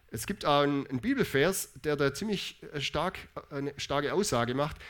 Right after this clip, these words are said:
Sprüche zwölf: „Ein guter Mensch sorgt für seine Tiere,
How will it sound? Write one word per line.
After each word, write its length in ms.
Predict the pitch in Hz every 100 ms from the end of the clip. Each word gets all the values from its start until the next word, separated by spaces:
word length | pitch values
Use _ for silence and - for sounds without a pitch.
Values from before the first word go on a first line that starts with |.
| -
Sprüche 380 | - - 165 131
zwölf: 480 | - 135 233 262 - - -
„Ein 340 | 139 147 135
guter 320 | 220 262 - 175
Mensch 320 | 175 220 -
sorgt 760 | - 151 214 254 - - - -
für 220 | - 156
seine 320 | - 143 185 180
Tiere, 420 | - 262 262 92